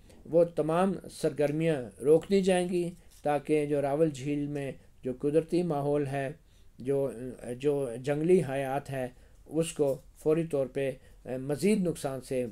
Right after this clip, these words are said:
बचाया जाए और जो रावल झील है, उसको मज़ीद पॉल्यूशन से या गंदगी या आलूदगी से बचाया जाए। फिर उसके बाद सोलहवाँ हुक्म जो इस्लामाबाद हाई कोर्ट ने दिया है,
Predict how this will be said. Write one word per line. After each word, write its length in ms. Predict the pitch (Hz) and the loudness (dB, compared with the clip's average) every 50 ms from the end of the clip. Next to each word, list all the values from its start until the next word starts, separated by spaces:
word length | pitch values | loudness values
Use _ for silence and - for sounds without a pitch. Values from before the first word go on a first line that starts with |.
| 95 107 | -6 -8
बचाया 400 | 123 120 - 143 139 151 165 165 | -8 -4 -4 -2 2 2 2 2
जाए 300 | 165 165 156 151 156 160 - - - - - - - | 4 2 2 0 -2 -6 -10 -20 -20 -20 -20 -14 -8
और 160 | 120 127 131 | -6 -6 -4
जो 140 | 135 139 135 | -4 -4 -4
रावल 300 | 131 127 135 147 156 156 | -2 -2 0 0 0 -2
झील 300 | 131 127 135 139 135 139 | -2 -4 -6 -6 -4 -4
है, 200 | 139 131 123 123 - _ - - | -4 -6 -6 -8 -12 _ -16 -16
उसको 460 | 123 - - - 139 131 127 127 127 - - - - | -16 -14 -10 -6 -4 -4 -4 -4 -6 -10 -18 -16 -12
मज़ीद 400 | 127 131 123 131 151 151 147 143 - | -10 -8 -6 -2 -2 -2 -2 -4 -6
पॉल्यूशन 480 | - 135 131 143 151 160 - 185 175 165 | -6 -4 -2 -2 -2 -2 -2 -4 -4 -4
से 340 | 165 - 151 139 135 127 - - - - - - | -2 -2 -2 -2 -2 -4 -8 -14 -20 -20 -12 -8
या 120 | 120 131 131 | -6 -6 -4
गंदगी 500 | 127 135 143 139 139 135 143 143 147 143 | -4 -4 -4 -4 -4 -4 -4 -2 0 0
या 80 | 139 | 0
आलूदगी 640 | 127 107 117 123 131 127 127 131 127 131 135 135 123 | -2 -2 -4 -4 -2 -2 -4 -4 -6 -6 -6 -6 -6
से 280 | - - 120 123 165 165 - - - - - - | -6 -4 -4 -4 -4 -6 -10 -20 -20 -20 -6 -4
बचाया 420 | 135 131 - 127 113 107 107 101 | -4 -2 -2 -4 -6 -6 -8 -10
जाए। 180 | 104 104 98 - - - - - - - - - - - - - - - | -12 -14 -16 -18 -20 -20 -20 -20 -20 -20 -20 -20 -20 -20 -20 -20 -6 -2
फिर 80 | 160 160 | -2 -2
उसके 200 | 156 - - - | 0 -2 0 2
बाद 160 | 180 180 175 | 2 2 2
सोलहवाँ 440 | - - 180 175 175 233 226 214 190 | 2 2 4 4 4 4 4 4 4
हुक्म 360 | 190 180 - - 180 190 180 | 4 4 2 0 0 0 4
जो 280 | 170 170 170 160 - - - | 6 6 6 6 4 0 -8
इस्लामाबाद 460 | - - - 151 147 156 156 160 160 156 | -12 -6 -4 -2 0 4 4 6 6 6
हाई 160 | 156 151 151 | 4 2 2
कोर्ट 300 | 147 - 156 156 156 160 | 2 4 2 2 2 0
ने 60 | 151 | -2
दिया 260 | 147 147 160 165 165 | -2 2 2 2 4
है, 140 | 170 165 | 4 2